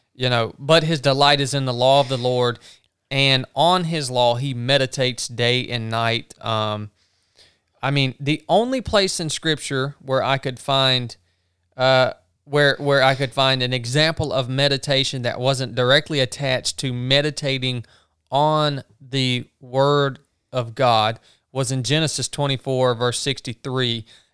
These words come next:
Uh, it's Isaac, and essentially I think Isaac is waiting for this, um, these people to come into town, and they're actually bringing his, his wife. I think his wife's name was Rebecca.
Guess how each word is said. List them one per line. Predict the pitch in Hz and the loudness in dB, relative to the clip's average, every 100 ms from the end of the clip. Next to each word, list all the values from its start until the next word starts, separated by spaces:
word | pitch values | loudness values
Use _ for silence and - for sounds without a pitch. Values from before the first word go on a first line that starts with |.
| - | -4
Uh, | 123 120 | 0 0
it's | 127 - - | 0 -2 0
Isaac, | 156 175 123 131 - - _ _ _ _ _ 143 | 2 2 0 -2 -6 -16 _ _ _ _ _ -2
and | 143 135 - - | 0 -2 -6 -4
essentially | 131 - 196 - 160 | -4 0 0 0 2
I | 139 | 2
think | 143 143 - | 2 -2 0
Isaac | 135 151 143 139 | 2 2 2 -4
is | 135 - | -6 -2
waiting | 131 139 131 123 113 | 0 2 0 -4 -6
for | - 139 127 120 117 | -4 0 2 0 -2
this, | 127 123 - - - | -2 -2 -4 -12 -8
um, | 123 113 117 120 _ _ - | -4 -4 -6 -10 _ _ -8
these | 135 123 | -6 -4
people | 147 135 131 | -4 -4 -8
to | |
come | - 143 127 | -6 -4 -4
into | 117 110 | -4 -6
town, | - 131 120 113 | -6 -4 -4 -4
and | 113 | -4
they're | 117 | 0
actually | 123 131 117 | 0 -2 -6
bringing | 113 120 117 | -4 -2 -4
his, | 113 113 - - _ _ _ | -6 -8 -10 -16 _ _ _
his | - 123 117 | -10 -8 -4
wife. | 117 113 110 | 0 2 0
I | 113 | -6
think | 131 110 | -6 -8
his | - | -2
wife's | 113 113 - - | 0 0 -4 -14
name | 101 117 113 | -4 -2 -2
was | 110 117 | -6 -6
Rebecca. | 110 117 120 - 110 | -4 0 0 0 -6